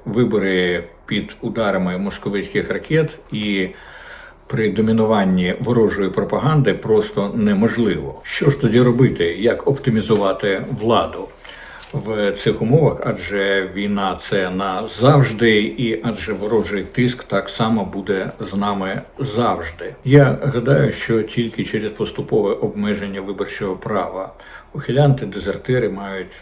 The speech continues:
бути позбавлені виборчого права. Взагалі вибори мають проводитися тільки в середовищі українських військових. Армія має вибирати. Українські військові теж багато не все розуміють і часто помиляються, але значно менше, ніж цивільні.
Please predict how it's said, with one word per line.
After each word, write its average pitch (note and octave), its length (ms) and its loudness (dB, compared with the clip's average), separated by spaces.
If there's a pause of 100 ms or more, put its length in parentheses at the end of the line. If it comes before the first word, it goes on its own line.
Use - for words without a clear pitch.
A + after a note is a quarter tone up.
(140)
бути G2+ 280 -10
позбавлені F#2+ 640 -4
виборчого F2+ 480 -6
права. A#2+ 420 0 (120)
Взагалі F#2+ 260 -6
вибори G2 320 -6
мають F#2 320 -8
проводитися G#2 800 -4
тільки G2+ 500 -4 (140)
в G2 360 -2
середовищі G2 680 -6
українських - 680 -8
військових. G2 520 -6
Армія F2 520 -2
має E2 260 -14
вибирати. - 460 -10 (140)
Українські C#3+ 540 6
військові A2+ 420 2
теж G#2+ 240 -2
багато F#2+ 720 -6 (200)
не A2+ 180 2
все - 320 0
розуміють A2 640 4
і G#2+ 220 0
часто G2 500 -2
помиляються, G#2+ 960 2
але G#2 380 -4 (120)
значно G2+ 540 -6
менше, G#2+ 760 0
ніж G#2 400 -2
цивільні. - 600 -2